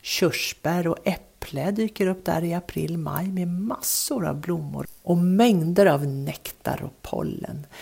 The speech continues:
Sen blommar häggen i maj också, gurkörten i juni, vitklöver från försommaren och hela säsongen.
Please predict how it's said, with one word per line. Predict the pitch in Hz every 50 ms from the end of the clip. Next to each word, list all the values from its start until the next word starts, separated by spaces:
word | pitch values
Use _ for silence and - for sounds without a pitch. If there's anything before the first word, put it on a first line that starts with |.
| - - -
Sen | - - 220 254 269
blommar | 277 320 311 277 247 214
häggen | 160 - - - 123 139 170 190 226 240 247
i | 254
maj | 247 240 226 233 247 247 233 226
också, | 226 226 - - - 233 240 254 240 - 180 165 -
gurkörten | - 254 240 185 160 160 151 - - - 156 151 - - - 208 226 247
i | 269
juni, | 240 - 214 214 208 214 220 208 220 226 233 233 - -
vitklöver | 160 156 160 170 196 226 170 131 131 135 - - - - - - 143 143 143 139 131 131 160 196 208 208
från | - - - 156 156 151
försommaren | - - - 156 143 - - - 147 151 170 190 196 190 180
och | 185
hela | 170 185 165 156 151 151
säsongen. | 147 - 165 - - 151 156 156 156 165 190